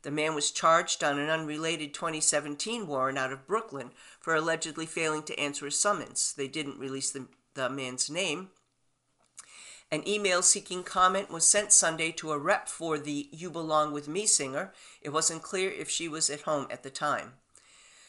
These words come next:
The Tribeca townhouse has been the scene of several other break-ins and attempts when Swift wasn't there, including some by alleged stalkers. In twenty twenty-two, a man was charged with trespassing and stalking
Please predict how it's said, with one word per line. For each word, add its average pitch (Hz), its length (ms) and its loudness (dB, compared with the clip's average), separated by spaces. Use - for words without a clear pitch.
The - 80 -14
Tribeca 165 560 0
townhouse 175 560 4
has 165 100 -4
been 160 220 -6
the 156 80 -4
scene 175 440 2
of 147 140 -4
several 190 560 4
other 165 240 2
break-ins 160 680 -2
and 139 120 -4
attempts 160 520 0
when 139 160 -6
Swift 156 320 -6
wasn't 147 360 -2
there, 165 240 4
including 208 500 -6
some 143 380 2
by 160 140 4
alleged 147 420 -2
stalkers. - 720 2
In 156 120 -12
twenty 170 260 0
twenty-two, 170 560 -2
a 190 60 2
man 156 240 2
was 147 140 0
charged 165 360 2
with 147 160 -12
trespassing 160 760 0
and 143 120 -4
stalking 190 600 2